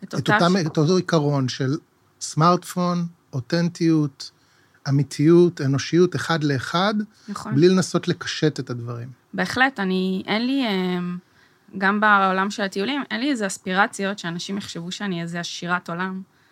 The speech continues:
Speaker 1: שמטיילת כל היום וחיה את החיים הטובים. אה, אה, יש לי הרבה קשיים בתוך הסיפור הזה, לא שאני מתלוננת, אני עשיתי בחירה, אבל זה אירוע מורכב, ואני לא בן אדם עשיר,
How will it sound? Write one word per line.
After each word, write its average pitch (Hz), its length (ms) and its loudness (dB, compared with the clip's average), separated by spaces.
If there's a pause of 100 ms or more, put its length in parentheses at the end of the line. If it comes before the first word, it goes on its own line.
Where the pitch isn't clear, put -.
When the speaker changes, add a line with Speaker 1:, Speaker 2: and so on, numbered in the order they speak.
(260)
Speaker 1:
שמטיילת 185 640 -6
כל 190 180 2
היום 196 600 4
וחיה 180 480 -6
את 185 100 -10
החיים 180 300 -6
הטובים. 175 380 -8 (720)
אה, 180 40 -4 (840)
אה, 175 60 -8 (300)
יש - 180 -12
לי 190 60 -2
הרבה 185 200 2
קשיים 262 280 -2
בתוך 180 280 -6
הסיפור 170 500 -6
הזה, 165 220 -6
לא 185 100 -10
שאני 220 220 -2
מתלוננת, 175 680 0 (140)
אני 165 160 -8
עשיתי - 200 -12
בחירה, 202 340 2 (440)
אבל 180 260 -2
זה 180 140 -4
אירוע 208 220 4
מורכב, 196 480 0 (420)
ואני 196 280 2
לא 226 120 4
בן 240 140 2
אדם 170 260 2
עשיר, 170 260 -6